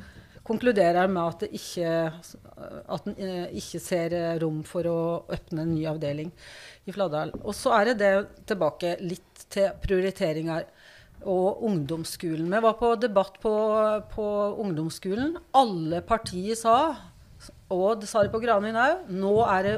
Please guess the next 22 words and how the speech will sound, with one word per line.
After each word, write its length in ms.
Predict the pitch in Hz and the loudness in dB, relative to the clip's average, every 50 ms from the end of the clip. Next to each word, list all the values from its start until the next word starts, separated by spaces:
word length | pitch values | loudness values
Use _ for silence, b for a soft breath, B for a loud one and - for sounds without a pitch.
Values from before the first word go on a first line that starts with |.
| 220 269 | -2 -2
ungdomsskolen 800 | 233 214 180 151 139 170 165 160 - - - 175 165 180 190 - | -2 -2 -2 -4 -4 -6 -8 -8 -12 -10 -8 -6 -6 -6 -6 -8
som 120 | 190 180 | -8 -10
skal 180 | 175 - 180 - | -8 -8 -10 -8
prioriteres. 600 | 180 175 175 185 180 185 151 151 165 180 - - - - B B B B B B B B B B B - | -6 -4 -4 -4 -2 -2 -2 0 0 -2 -2 -6 -16 -18 B B B B B B B B B B B 0
Det 100 | 214 220 | 2 4
er, 300 | 220 214 220 226 240 - | 6 6 6 4 4 2
det 140 | 214 214 233 | 6 6 6
er 80 | 233 | 6
doan, 400 | 226 262 220 180 196 214 220 240 233 - 185 | 4 0 4 4 6 4 4 2 -4 -4 2
det 100 | 208 214 | 4 4
er, 160 | 226 226 220 - - | 4 4 2 -2 -6
det 160 | - 233 233 | 0 4 4
er 100 | 233 226 | 4 4
samme 300 | - - 240 202 175 185 185 | 2 -2 -2 0 0 -2 -2
som 140 | 220 220 | -2 0
var 160 | 196 165 160 160 | 2 2 2 2
det 80 | 190 190 | 2 -2
når 120 | 202 220 - 175 | -2 -4 -2 -2
jeg 220 | 165 160 151 151 170 | -2 -2 -2 -4 -6
gikk 160 | 175 - - | -8 -8 -4
på 100 | - 214 190 | -4 -4 -2
ungdomsskolen. 600 | 165 160 156 165 - - 190 185 214 240 233 | -2 -4 -4 -6 -8 -6 -6 -4 -4 -4 -6